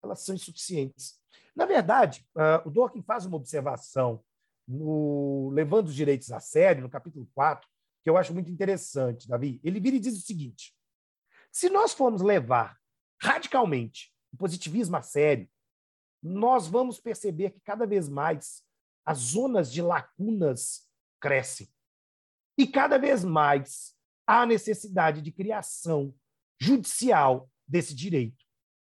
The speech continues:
Se isso for verdade, talvez não tenha nenhuma linha divisória que separe ontologicamente o que é o positivismo do que é o realismo jurídico.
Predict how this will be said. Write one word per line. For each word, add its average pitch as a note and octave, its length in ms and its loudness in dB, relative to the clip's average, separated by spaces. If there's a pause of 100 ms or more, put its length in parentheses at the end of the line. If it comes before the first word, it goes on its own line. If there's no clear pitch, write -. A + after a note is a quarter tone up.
(680)
Se F3+ 260 0
isso B3 200 0
for G#3 180 2
verdade, D#3 760 2 (720)
talvez B3 440 0
não D4 200 -8
tenha G#3+ 260 -2
nenhuma A3+ 360 -2
linha A3 260 -2
divisória D#3 880 0 (340)
que A3+ 80 -6
separe F3 680 2 (1120)
ontologicamente G#3 1120 0 (240)
o C3 60 -16
que - 140 -6
é F3 60 6
o A3 80 4
positivismo F#3+ 840 -6 (600)
do F3 80 -20
que - 160 -10
é E3 60 -2
o D3 40 -4
realismo D3+ 520 -8
jurídico. F#3 420 -8